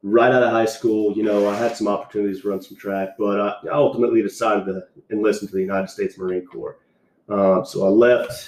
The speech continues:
September of two thousand thirteen to go to Parris Island, South Carolina, which is an absolute wonderful place.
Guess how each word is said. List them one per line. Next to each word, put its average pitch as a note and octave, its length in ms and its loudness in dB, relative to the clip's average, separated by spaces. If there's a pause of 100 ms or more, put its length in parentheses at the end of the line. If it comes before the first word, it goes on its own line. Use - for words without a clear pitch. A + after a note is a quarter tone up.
(160)
September G#2 680 0
of G2 140 0
two G#2 120 -6
thousand F#2+ 480 -4
thirteen F#2+ 680 -4
to - 100 -20
go G2 200 0
to F#2 100 -2
Parris G2 360 -2
Island, F#2+ 280 0
South F#2 260 -6
Carolina, F#2+ 440 0
which F#2+ 220 -4
is - 160 -10
an - 160 -20
absolute G#2+ 800 0 (840)
wonderful G2+ 680 0
place. - 540 -12